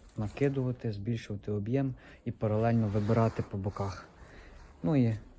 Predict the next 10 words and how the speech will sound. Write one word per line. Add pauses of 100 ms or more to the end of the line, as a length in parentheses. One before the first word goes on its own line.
(140)
знову
ж
таки
просіювати (680)
і
пакувати
в
мішки (840)
і (280)
продавати.